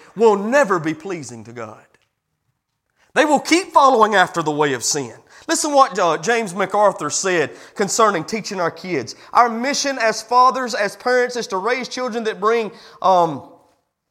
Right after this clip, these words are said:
glo-, uh, honor, a blessing to our family and ultimately glory to God. A child left to the vices, um, and attitudes of this world, they will grow up to break their parents' heart rather than bring joy."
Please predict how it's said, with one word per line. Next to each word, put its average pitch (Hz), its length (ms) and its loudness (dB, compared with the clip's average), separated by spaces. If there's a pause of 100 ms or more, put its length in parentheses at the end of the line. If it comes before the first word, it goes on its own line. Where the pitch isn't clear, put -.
(400)
glo-, 240 240 2
uh, - 120 6
honor, 254 340 6
a - 20 2
blessing 254 420 0
to 254 120 -4
our 233 100 6
family 247 480 0
and 220 140 -4
ultimately 247 520 0
glory 214 520 0
to 220 140 -2
God. 185 440 4 (160)
A 214 100 4
child 254 460 4
left 262 220 0
to 208 60 -12
the 196 80 -4
vices, 247 760 2 (300)
um, 180 280 4
and 190 160 2
attitudes 254 560 0
of 208 100 -6
this 233 200 -6
world, 240 340 4
they 233 80 2
will 214 140 -2
grow 240 300 4
up 247 120 2
to 202 100 0
break 226 360 2
their 226 120 0
parents' 254 400 0
heart 254 300 4
rather 269 420 4
than 254 240 -2
bring 294 300 0
joy." 320 560 2